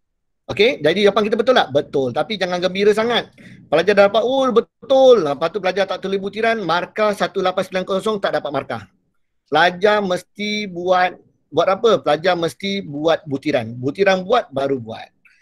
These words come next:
Okey, nak tulis apa? Baki. Ha, baki apa ni? Debit ke kredit? Ha, debit ke kredit? Ha, baki ke debit pelajar? Debit ke kredit?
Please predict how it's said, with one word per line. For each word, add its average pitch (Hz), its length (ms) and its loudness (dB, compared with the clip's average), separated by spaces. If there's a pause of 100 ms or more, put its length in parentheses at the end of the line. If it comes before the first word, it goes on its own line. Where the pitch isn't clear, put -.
(140)
Okey, 147 160 2
nak 156 80 0
tulis 196 240 0
apa? 220 400 4 (160)
Baki. 151 720 -4 (720)
Ha, 127 240 -4
baki 143 240 0
apa 220 160 2
ni? 226 160 0
Debit 180 320 -2
ke 247 80 -2
kredit? 247 400 -2 (480)
Ha, 147 480 -2
debit 175 240 -4
ke 226 80 2
kredit? 220 400 -4 (2750)
Ha, 113 240 -4
baki - 240 -2
ke 208 160 4
debit 214 240 2
pelajar? 208 320 4
Debit 170 240 0
ke 202 160 0
kredit? 214 320 2